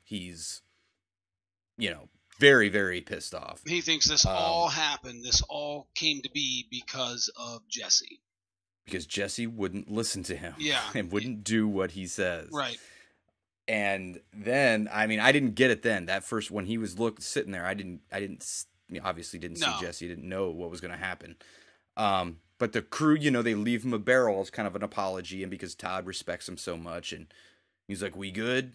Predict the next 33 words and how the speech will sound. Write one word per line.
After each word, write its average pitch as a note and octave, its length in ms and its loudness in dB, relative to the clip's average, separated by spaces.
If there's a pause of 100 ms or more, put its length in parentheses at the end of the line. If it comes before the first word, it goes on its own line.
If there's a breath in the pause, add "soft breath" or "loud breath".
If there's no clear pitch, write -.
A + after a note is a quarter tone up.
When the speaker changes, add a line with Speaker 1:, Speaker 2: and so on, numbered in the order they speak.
Speaker 1:
We G#2 180 -6
good? A2 320 0
I G2+ 80 0
need G2+ 140 -4
to G2 60 -8
know G#2+ 100 -2
that G#2 100 -4
we're A2 120 -6
good, B2+ 280 0
or G#2+ 80 -4
else G#2 160 -4
I G#2 60 -8
gotta F#2+ 240 -4
go G2+ 160 -2
that G#2 160 -4
other G#2 180 -2
way." A2 260 2
Basically F#2+ 380 -6
saying, F2 500 -6
"You F#2 160 -14
either G#2 160 -6
shake A2 280 -8
my F2 80 -10
hand, G2+ 240 -8
say F#2+ 100 -6
we're E2 120 -8
good, F2+ 240 -4
or, E2 440 -10
uh, D#2+ 180 -12 (140)
I'm F2 60 -14
gonna D#2 140 -14
kill - 240 -10
you." D#2 100 -20